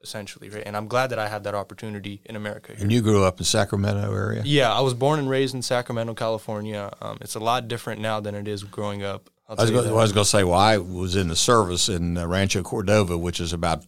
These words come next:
Speaker 2: thirty miles, uh, east of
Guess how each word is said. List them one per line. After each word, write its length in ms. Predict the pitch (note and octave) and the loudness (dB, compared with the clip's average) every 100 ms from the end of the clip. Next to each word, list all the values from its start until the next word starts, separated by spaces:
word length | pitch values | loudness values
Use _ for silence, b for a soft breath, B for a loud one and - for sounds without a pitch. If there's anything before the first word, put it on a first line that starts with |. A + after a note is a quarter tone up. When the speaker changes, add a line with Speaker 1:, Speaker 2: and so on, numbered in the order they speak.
| - | -4
Speaker 2:
thirty 280 | G2 F#2+ F2+ | 0 0 2
miles, 680 | F2+ F#2 E2 D#2+ D#2+ - - _ _ _ | 2 2 0 -2 -4 -6 -10 _ _ _
uh, 360 | E2+ E2 D#2+ E2+ - | -12 -8 -8 -8 0
east 380 | A#2 A#2 - F2 | 4 6 4 2
of 420 | F2 E2+ E2+ | -2 -2 -8